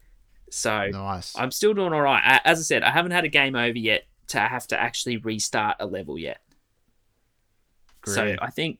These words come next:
Speaker 1: I think for me, I'm
Speaker 2: You're
Speaker 1: doing
Speaker 2: getting there.
Speaker 1: pretty well.
Speaker 2: Yeah, it's awesome, man. <laughs>
Speaker 1: Um, so I beat that, and then I unlocked Luigi as a character now. So
Speaker 2: Awesome.
Speaker 1: Yeah, so
Speaker 2: Awesome.
Speaker 1: I'm having fun,
Speaker 2: Super
Speaker 1: and
Speaker 2: cool.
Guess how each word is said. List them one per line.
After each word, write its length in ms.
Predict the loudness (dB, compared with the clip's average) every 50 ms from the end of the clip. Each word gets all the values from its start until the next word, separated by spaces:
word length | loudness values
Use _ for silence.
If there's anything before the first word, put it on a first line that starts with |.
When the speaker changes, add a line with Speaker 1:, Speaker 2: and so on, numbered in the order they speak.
| _ _
Speaker 1:
I 120 | -2 -2 0
think 280 | 2 0 0 -2 -2
for 140 | -6 -6 -4
me, 460 | -2 2 2 4 4 2 0 -2 -6 -8 _ _ _ _ -8
I'm 140 | -6 -6 -4
Speaker 2:
You're 40 | -2
Speaker 1:
doing 120 | -2 -2
Speaker 2:
getting 140 | -2 -2 -2
there. 80 | -2 -4
Speaker 1:
pretty 140 | -4 -4 -6
well. 300 | -6 -8 -8 -8 -8 -10 _ _ _ -8
Speaker 2:
Yeah, 320 | -4 -2 0 0 0 -2 -4 _ _ _ -20 _ _
it's 120 | -10 -4
awesome, 300 | -2 -2 -2 -2 -2 -4
man. 260 | -4 -4 -4 -4 -4 -6 -8 -10
<laughs> 100 | -4 0
Speaker 1:
Um, 340 | 2 2 2 2 0 -2 -4 -6 -8 -8 -8 -10 -12 -12 _ _ -10
so 220 | -2 0 2 4
I 80 | 4 4
beat 220 | 4 2 2 2
that, 220 | 4 4 4 4 4
and 180 | 2 0 0 2
then 340 | 2 2 2 2 -2 -4 -8 _ _ _ _ _ _ _ _
I 520 | -4 -2 0 2 2 2 2 2 0 -2 -6 _ _ _ _ _
unlocked 520 | -2 -2 0 0 0 -2 -2 -2 -6 -10 -6
Luigi 580 | -4 -2 0 0 0 0 -2 -4 -8 -8 -6
as 180 | -6 -6 -6 -8
a 40 | -8
character 400 | -8 -8 -8 -8 -8 -8 -10 -10
now. 240 | -10 -10 -12 -14 -16
So 320 | -14 -12 -10 -8 -8 -10 -10 -12 _ _ _ _ _ _ _ _ _ _ _ _ _ _ _ _ _ _ _ _ _ _ _ -6
Speaker 2:
Awesome. 400 | -2 -2 -2 -2 -2 -6 -10 -12 _ _ _ _ _ _ _ _ -8
Speaker 1:
Yeah, 240 | -4 -2 -2 0 0
so 180 | 0 0 0
Speaker 2:
Awesome. 20 | 0
Speaker 1:
I'm 80 | 2 2
having 180 | 2 2 2
fun, 200 | 4 4 4 4 4
Speaker 2:
Super 100 | 4 4
Speaker 1:
and 100 | 4 4
Speaker 2:
cool. 100 | 0 -6